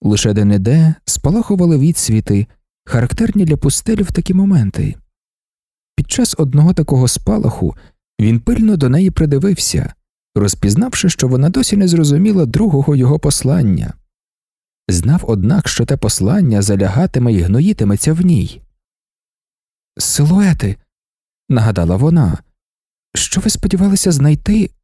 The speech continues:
коли ми піднімалися сюди?" "Можливо, якихось людей далеко від нас. Ніколи не відомо напевно".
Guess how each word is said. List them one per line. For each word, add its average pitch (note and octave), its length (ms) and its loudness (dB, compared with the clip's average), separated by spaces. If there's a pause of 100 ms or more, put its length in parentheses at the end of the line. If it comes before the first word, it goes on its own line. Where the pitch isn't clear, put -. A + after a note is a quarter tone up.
(140)
коли D3+ 220 2
ми F3+ 120 2
піднімалися F#3 600 0
сюди?" E3 440 -2 (1200)
"Можливо, G2+ 840 0 (540)
якихось E3 540 0
людей C3+ 600 2
далеко G#2 440 0
від A#2 140 0
нас. A#2 540 -2 (680)
Ніколи G#3 460 0
не G#3 100 2
відомо E3+ 380 2
напевно". G2 760 0